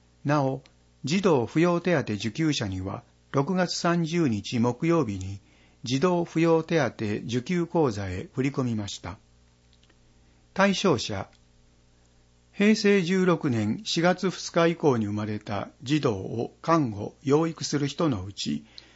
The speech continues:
次のいずれかに該当する人。児童に法令で定める程度の障害のある場合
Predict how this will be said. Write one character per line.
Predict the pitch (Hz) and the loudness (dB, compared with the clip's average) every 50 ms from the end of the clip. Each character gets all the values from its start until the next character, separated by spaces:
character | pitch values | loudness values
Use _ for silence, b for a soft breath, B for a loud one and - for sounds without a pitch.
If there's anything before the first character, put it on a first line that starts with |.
| B B | B B
次 | - - 156 143 165 175 | -6 -4 -2 0 2 2
の | 151 117 110 104 - - | 2 2 0 -2 -4 -2
い | - 139 | -2 -2
ず | 127 143 180 | 0 2 2
れ | 175 190 | 0 2
か | 180 185 151 | 2 2 0
に | 117 104 98 | 2 0 -2
該 | 95 107 117 120 113 | -2 -2 -2 -2 -2
当 | - 120 113 107 | -4 -4 -4 -4
す | 104 - - | -4 -6 -8
る | 98 101 | -8 -8
人。 | - - - 104 92 - - _ _ _ _ _ _ _ _ b b b b b b b b b b _ _ _ _ _ _ _ _ - | -12 -12 -12 -12 -12 -12 -14 _ _ _ _ _ _ _ _ b b b b b b b b b b _ _ _ _ _ _ _ _ -6
児 | 117 143 190 | -2 -2 2
童 | 180 214 185 147 120 107 | 2 2 2 2 2 0
に | 101 104 110 113 107 - _ | -2 -2 -4 -4 -4 -6 _
法 | - - 160 180 185 | -2 0 2 2 4
令 | 180 175 175 170 | 2 2 2 2
で | 151 156 151 | 2 0 -2
定 | 151 - 160 160 175 | 0 -2 0 0 0
め | 196 196 | 0 0
る | 151 120 | -2 -4
程 | - - 147 139 120 | -2 0 0 0 2
度 | 101 104 98 | 0 -4 -6
の | 95 95 104 127 - - | -4 -4 -6 -6 -8 -8
障 | - - - 160 175 175 170 | -8 -2 0 2 2 2 2
害 | 160 160 160 156 156 | 2 2 2 2 2
の | 156 147 - | 2 0 0
あ | - | -2
る | 160 135 | -2 -2
場 | 104 98 98 98 98 | -4 -6 -8 -8 -8
合 | 98 | -8